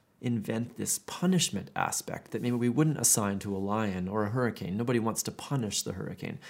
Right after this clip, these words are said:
Nobody wants to punish the lion, even if we decided that maybe that lion is dangerous and should be put down, let's say. Let's say this is, like, some rogue man-eating lion. We might kill the lion or put it,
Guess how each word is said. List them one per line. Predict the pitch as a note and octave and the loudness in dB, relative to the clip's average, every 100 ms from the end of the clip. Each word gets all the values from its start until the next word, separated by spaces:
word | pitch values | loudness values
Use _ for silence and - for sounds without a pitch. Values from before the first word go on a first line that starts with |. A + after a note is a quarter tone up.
| - - | -18 -4
Nobody | E3 F#3 G3 | 4 8 10
wants | D#3 C#3+ | 10 6
to | A#2 | 0
punish | - - - D3 B2 - | -6 -6 2 4 4 2
the | G#2+ | 0
lion, | G2 F#2+ F#2 F2+ - - - - | 0 -4 -8 -12 -16 -20 -14 2
even | D#3+ F#3 F#3+ | 4 6 6
if | B2 C3 B2+ - - _ _ _ _ _ _ | 6 6 6 2 -14 _ _ _ _ _ _
we | - A#2+ | 8 8
decided | A2 A#2+ A2+ G#2 | 10 8 8 6
that | G#2 | 4
maybe | A2 | 4
that | A2 G2+ | 4 4
lion | G#2 G2+ G2+ | 4 4 2
is | F#2+ E2+ | 0 -2
dangerous | A2 A2 A2 F#2+ G2 - - - _ _ _ | 2 2 2 2 0 0 -2 -8 _ _ _
and | G#2 | -2
should | - A2 | 0 0
be | G2+ | 0
put | - G#2+ | -2 -2
down, | G#2 F2 D#2 E2 - | 0 -2 -2 -6 -10
let's | A2 | -4
say. | - - - | -2 -2 -4
Let's | A2+ | -2
say | - | 2
this | A2+ A2 | 2 2
is, | G#2+ | 0
like, | G2+ | 0
some | - A#2 F#2+ F#2 | 0 0 0 2
rogue | G#2+ G#2+ G#2 | 4 4 4
man-eating | G2+ G2 G2 G2+ G2+ F#2+ F#2 | 4 2 2 2 2 0 0
lion. | F2 F#2+ F#2 B1 - _ _ - - - _ _ - | 0 0 -2 -6 -12 _ _ -20 -20 -20 _ _ 0
We | B2 | 4
might | B2+ C#3+ D#3 - - | 6 6 6 2 -8
kill | - D#3 D#3 | 2 8 8
the | B2 | 8
lion | G2+ G2 F2+ - - - _ _ _ _ _ _ - | 4 0 -4 -8 -12 -14 _ _ _ _ _ _ -10
or | G2 | -8
put | - D3 B2 | -4 2 2
it, | F#2+ | 2